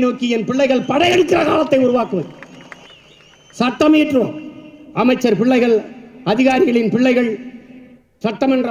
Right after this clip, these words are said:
பாராளுமன்ற உறுப்பினர்களின் பிள்ளைகள் எவராக இருந்தாலும் அரசு பள்ளி, அரசு கல்லூரியில் படிக்கணும். தானாக தரம் ஏறும். மருத்துவம், உயிர்காக்கும் மருத்துவம் இலவசம். ஒரு ரூபாயில ஒரு கோடி மருத்துவமானாலும் என் தாய் தந்திருக்கு, என் உறவுகளுக்கு இலவசம். ஆகச்சிறந்த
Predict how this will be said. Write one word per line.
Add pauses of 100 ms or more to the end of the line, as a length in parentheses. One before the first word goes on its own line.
(100)
பாராளுமன்ற (100)
உறுப்பினர்களின்
பிள்ளைகள்
எவராக
இருந்தாலும்
அரசு
பள்ளி, (140)
அரசு
கல்லூரியில்
படிக்கணும். (720)
தானாக (100)
தரம்
ஏறும். (1000)
மருத்துவம்,
உயிர்காக்கும்
மருத்துவம்
இலவசம். (1120)
ஒரு
ரூபாயில (180)
ஒரு (100)
கோடி (380)
மருத்துவமானாலும் (120)
என்
தாய்
தந்திருக்கு,
என்
உறவுகளுக்கு
இலவசம். (500)
ஆகச்சிறந்த